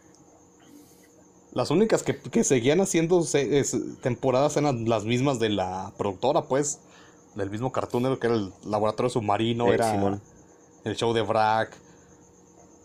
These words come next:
Speaker 1: ¿Qué más? O sea, eran sus, de todos con sus pinches monos viejitos.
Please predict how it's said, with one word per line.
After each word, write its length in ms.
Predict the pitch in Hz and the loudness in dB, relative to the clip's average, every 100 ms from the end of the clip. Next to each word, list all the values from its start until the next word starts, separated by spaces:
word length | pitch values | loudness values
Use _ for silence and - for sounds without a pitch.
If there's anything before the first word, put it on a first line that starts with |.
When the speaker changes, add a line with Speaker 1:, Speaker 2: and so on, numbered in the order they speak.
| - | -14
Speaker 1:
¿Qué 120 | 110 104 | -6 -4
más? 560 | 98 92 - - - - - - - - - - - - | -4 -6 -10 -12 -14 -20 -20 -20 -20 -20 -20 -20 -20 -6
O 40 | |
sea, 80 | - | 0
eran 80 | 226 | 0
sus, 120 | 190 | 2
de 100 | 151 | 2
todos 240 | 147 208 220 | 2 2 2
con 100 | 143 | -2
sus 80 | 117 | -4
pinches 300 | 143 147 175 | -6 -4 0
monos 240 | 180 165 | 0 0
viejitos. 540 | 123 143 180 165 139 | -2 -4 -2 -2 -4